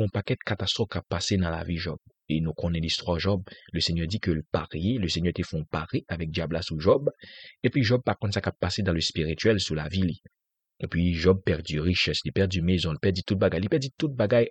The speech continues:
o pwen ke madanm ni menm kite l. Pa koze, mesye. Hum. Fanm materyalist sa, mesye, Letènèl ban nou gras. Hum. Pandan tout eprèv sa yo, Labib di nou ke Job li toujou klame son inosans. Job toujou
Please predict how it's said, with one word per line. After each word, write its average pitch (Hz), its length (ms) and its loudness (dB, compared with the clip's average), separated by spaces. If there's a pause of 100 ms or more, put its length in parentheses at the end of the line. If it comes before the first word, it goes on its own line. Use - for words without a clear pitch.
o 120 80 4
pwen 131 240 -2
ke 135 80 0
madanm 120 380 2
ni 127 120 2
menm 117 300 2
kite 117 320 2
l. 80 100 0 (300)
Pa - 180 -6
koze, 95 300 2
mesye. 85 240 -8 (300)
Hum. 160 100 4 (320)
Fanm 156 240 0
materyalist 170 560 -2
sa, - 220 -4
mesye, - 320 2 (100)
Letènèl 131 460 -2
ban 117 100 -2
nou 107 160 -4
gras. - 300 -2 (180)
Hum. - 140 4 (1200)
Pandan 160 340 6
tout - 220 -4
eprèv 131 260 2
sa 98 160 0
yo, 139 140 0
Labib 135 240 -2
di 117 100 -2
nou 113 100 -4
ke - 140 -2 (540)
Job 156 640 4 (1300)
li 139 300 8 (100)
toujou 165 320 4
klame 131 400 2
son 104 160 2
inosans. - 640 0
Job 120 320 2 (160)
toujou 127 480 2